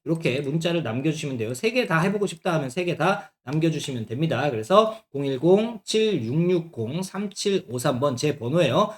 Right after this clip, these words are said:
여기로 요 종목 와이씨 대응 전략 받고 싶으면 와이씨, 급등주는 급등, 단기 스윙주는 스윙 보내주시면 되겠습니다.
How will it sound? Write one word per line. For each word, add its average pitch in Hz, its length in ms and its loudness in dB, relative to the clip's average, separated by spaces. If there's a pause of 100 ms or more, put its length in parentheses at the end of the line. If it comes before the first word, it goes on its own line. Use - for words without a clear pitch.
(200)
여기로 180 480 4 (280)
요 147 140 0
종목 165 320 4
와이씨 190 420 0
대응 156 220 2
전략 147 240 0
받고 131 180 -6
싶으면 147 300 -4
와이씨, 113 840 -6
급등주는 190 800 0
급등, 131 800 -6
단기 123 320 -6
스윙주는 123 560 -6
스윙 190 480 -2
보내주시면 117 400 -8
되겠습니다. 120 560 -4